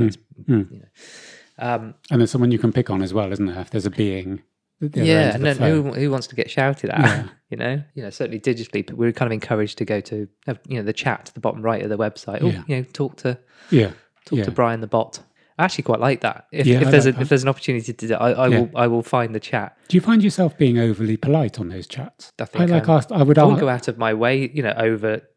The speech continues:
Speaker 2: Do you know what I mean? I think I'm polite generally. I
Speaker 1: Because the
Speaker 2: don't feel the
Speaker 1: protocol
Speaker 2: reason
Speaker 1: from them is quite, "Is there anything further we can do for you today, sir?" And all that. It is a very,
Speaker 2: Mm, mm.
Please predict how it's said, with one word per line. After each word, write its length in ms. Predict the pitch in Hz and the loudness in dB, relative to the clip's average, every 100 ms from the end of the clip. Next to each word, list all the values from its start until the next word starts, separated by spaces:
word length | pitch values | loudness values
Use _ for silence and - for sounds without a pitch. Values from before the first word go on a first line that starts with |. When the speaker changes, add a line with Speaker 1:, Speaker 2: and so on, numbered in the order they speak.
| - | -2
Speaker 2:
Do 80 | 147 | 0
you 40 | |
know 60 | 160 | 2
what 60 | |
I 20 | |
mean? 60 | 123 | 0
I 40 | 113 | -2
think 180 | 131 113 | -4 -4
I'm 120 | 107 | -6
polite 360 | - 110 110 - | -6 -2 -4 -4
generally. 500 | 120 120 110 117 147 | -4 -4 -8 -2 -2
I 100 | 147 _ - | -2 _ 2
Speaker 1:
Because 160 | 151 147 | 6 6
the 20 | |
Speaker 2:
don't 40 | - | 6
feel 80 | 175 | 4
the 60 | 156 | 6
Speaker 1:
protocol 200 | 123 156 | 6 6
Speaker 2:
reason 120 | - | 6
Speaker 1:
from 140 | 135 | 4
them 200 | 123 123 | 4 2
is 140 | 104 - | 0 -4
quite, 600 | - 127 110 113 - - _ _ - | -6 -2 -2 -4 -10 -20 _ _ -6
"Is 100 | 127 | -2
there 100 | 120 | 0
anything 300 | 117 104 127 | 0 -4 -6
further 220 | 131 107 104 | -4 -4 -4
we 80 | |
can 140 | 104 110 | -6 -6
do 140 | 110 | -6
for 140 | - 117 | -4 -8
you 60 | |
today, 320 | - - 104 | -8 -8 -8
sir?" 180 | 104 131 | -6 -4
And 80 | 110 | -2
all 120 | 110 117 | -2 -2
that. 80 | 180 | -4
It 140 | - | -2
is 160 | 147 135 | -2 -2
a 40 | |
very, 360 | 135 120 113 104 | -2 0 0 -4
Speaker 2:
Mm, 180 | 110 95 _ - | -8 -14 _ -12
mm. 120 | 123 | -4